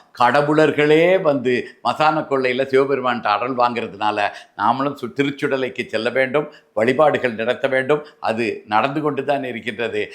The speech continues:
அதே மாதிரி உ-, த-, சு-, சுடலை வழிபாட்டை நிறைவு செஞ்சுட்டு,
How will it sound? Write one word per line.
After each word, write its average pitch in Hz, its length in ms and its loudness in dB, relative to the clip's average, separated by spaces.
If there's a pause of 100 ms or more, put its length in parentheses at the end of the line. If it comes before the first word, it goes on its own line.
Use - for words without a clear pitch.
(140)
அதே 131 440 2
மாதிரி 131 460 -2 (280)
உ-, 117 260 -2
த-, 127 200 -4 (100)
சு-, 127 200 -4
சுடலை 190 320 2
வழிபாட்டை 139 440 0
நிறைவு 139 360 0
செஞ்சுட்டு, 151 380 -2